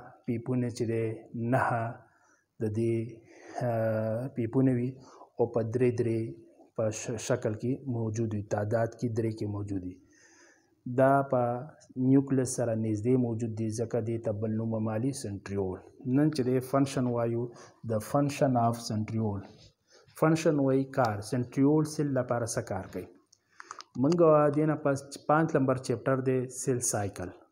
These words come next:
سیل ډیویژن. په سیل چې دی دا ډیوایډ کیږي.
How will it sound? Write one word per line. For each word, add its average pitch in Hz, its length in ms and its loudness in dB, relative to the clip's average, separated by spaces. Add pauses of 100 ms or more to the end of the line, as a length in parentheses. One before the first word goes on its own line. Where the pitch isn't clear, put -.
(140)
سیل 139 380 2
ډیویژن. 110 440 -4 (1300)
په 131 120 4
سیل 185 380 4
چې 185 140 2
دی 143 200 4 (400)
دا 127 160 4
ډیوایډ 107 400 0
کیږي. 95 340 -6